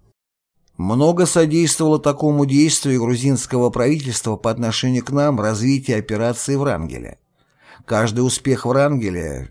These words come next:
вселял здесь большие надежды, и это чувствовалось во всём. Совершенно иное настроение замечается теперь, когда мы так блестяще громим поляков.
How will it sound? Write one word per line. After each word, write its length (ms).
вселял 540
здесь 300
большие 440
надежды, 680
и 60
это 240
чувствовалось 600
во 140
всём. 380
Совершенно 720
иное 320
настроение 760
замечается 680
теперь, 600
когда 300
мы 140
так 220
блестяще 640
громим 440
поляков. 580